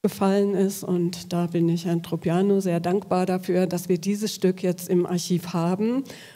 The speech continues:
Und es kann bei Sanierungsmaßnahmen am Bauhausgebäude eben als Referenz dafür dienen, wie sah eigentlich das ursprüngliche Kristallspiegelglas aus.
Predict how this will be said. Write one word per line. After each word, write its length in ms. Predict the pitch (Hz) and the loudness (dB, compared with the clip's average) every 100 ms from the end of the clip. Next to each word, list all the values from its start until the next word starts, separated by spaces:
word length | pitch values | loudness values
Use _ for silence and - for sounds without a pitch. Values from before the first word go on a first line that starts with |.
| - | 2
Und 180 | 180 196 | 2 2
es 140 | 190 | 0
kann 260 | 196 190 208 | 2 2 4
bei 160 | 196 | 2
Sanierungsmaßnahmen 1700 | 180 180 185 208 226 - - - 220 202 196 190 185 190 180 180 180 | 4 4 4 4 0 -2 -12 -2 2 4 4 4 2 0 0 2 2
am 280 | - 170 170 | 0 -2 -2
Bauhausgebäude 840 | 185 214 233 - 196 185 190 190 | -2 0 -2 -2 0 2 2 2
eben 220 | 165 180 | 0 0
als 240 | 170 170 - | 0 0 2
Referenz 600 | 170 170 156 175 240 - | 0 2 2 2 2 0
dafür 340 | 196 190 202 | -2 0 0
dienen, 440 | 170 185 190 185 185 - - | 2 2 2 0 -4 -12 -6
wie 420 | 165 185 196 196 | 2 4 4 2
sah 220 | 190 180 | 0 -2
eigentlich 300 | 185 180 185 | 0 0 0
das 180 | 185 180 | -2 0
ursprüngliche 720 | 190 180 - 180 170 170 165 | 0 0 0 2 2 2 -2
Kristallspiegelglas 1300 | - 170 - 160 160 - 175 170 175 170 175 175 - | -2 -4 0 0 -2 -4 -2 0 2 2 0 -2 -4
aus. 360 | 156 165 - | -4 -4 -8